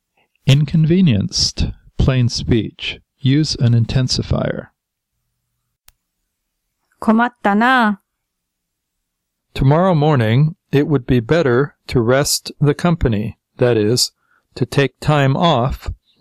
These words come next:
Speaker 1: and go for sure.
Speaker 2: 明日の朝、会社を休んでいった方がいいですよ。
Speaker 1: Surely it will probably be uncrowded.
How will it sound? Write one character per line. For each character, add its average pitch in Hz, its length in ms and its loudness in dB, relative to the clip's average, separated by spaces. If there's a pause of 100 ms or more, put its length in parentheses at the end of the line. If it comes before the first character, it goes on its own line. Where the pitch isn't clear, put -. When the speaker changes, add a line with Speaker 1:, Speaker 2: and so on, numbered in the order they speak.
(140)
Speaker 1:
and 131 200 0
go 135 280 2
for 131 240 -2
sure. 127 580 -2 (3250)
Speaker 2:
明 240 100 -4
日 302 300 -4
の 302 220 -2
朝、 262 380 -6 (560)
会 294 260 -2
社 269 220 -4
を 262 80 -4
休 247 420 -4
ん 262 140 -2
で 262 100 0
い 262 40 -2
っ 254 120 -10
た 254 120 -4
方 247 200 -6
が 190 100 -10
い 240 140 -6
い 220 40 -10
で 185 120 -8
す - 200 -14
よ。 170 200 -14 (1600)
Speaker 1:
Surely 156 600 -2
it 123 80 -4
will 113 140 0
probably 110 640 -2
be 107 300 -2
uncrowded. 113 880 -4